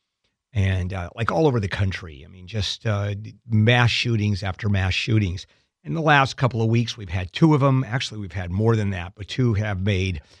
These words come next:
uh, national headlines. Uh, I guess it's just the number, uh, that, uh, makes it a mass shooting. And quite often we talk about, is two the number, is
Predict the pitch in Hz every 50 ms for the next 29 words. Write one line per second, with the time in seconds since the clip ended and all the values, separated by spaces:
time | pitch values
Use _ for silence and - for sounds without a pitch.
0 | _ _ _ _ 101 92 95 98 101 104 110 110 101 104 98 - - 104 98 87
1 | - 165 151 123 113 101 107 101 98 101 - - - _ _ _ _ _ _ _
2 | _ _ _ _ - 107 107 - 131 131 185 247 - - 170 - - 170 - -
3 | 113 98 104 113 113 123 123 - - - - _ _ _ _ _ _ 107 98 92
4 | 87 90 92 92 90 104 95 98 98 95 95 - - - 101 98 98 - - 110
5 | 113 113 110 - - 127 104 98 92 98 98 90 87 87 - - - 117 104 87
6 | 82 80 82 85 90 87 82 - - _ _ _ - - 160 143 135 131 131 131
7 | 127 - - 107 104 98 101 98 - - 113 104 90 - 98 98 98 98 98 120
8 | - _ _ _ _ _ _ - 110 95 - - - - - 180 165 156 156 147
9 | 135 113 113 107 107 107 104 98 95 90 87 85 87 90 - -